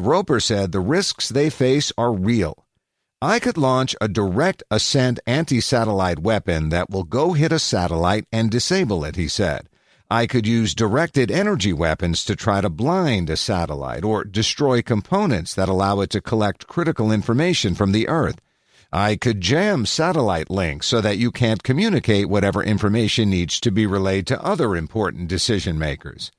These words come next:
And it's not just the satellites in orbit. The ground stations and the communication links between the Earth and the skies could be as vulnerable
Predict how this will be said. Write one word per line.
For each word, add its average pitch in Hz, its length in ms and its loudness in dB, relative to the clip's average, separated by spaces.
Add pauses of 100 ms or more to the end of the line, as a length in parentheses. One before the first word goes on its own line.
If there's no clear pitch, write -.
(380)
And 185 240 2
it's - 220 -2
not 233 220 -2
just 180 260 2
the 110 140 0
satellites 120 680 2
in 117 140 4
orbit. 160 360 0 (340)
The 117 60 2
ground 139 480 2
stations 92 720 -2
and 104 180 2
the 101 60 0
communication 123 840 0
links 85 260 -2
between 156 640 0
the 92 200 2
Earth 104 380 0
and 156 220 2
the 107 80 2
skies 80 560 0 (260)
could 127 180 0
be 107 160 4
as 104 140 2
vulnerable 175 720 0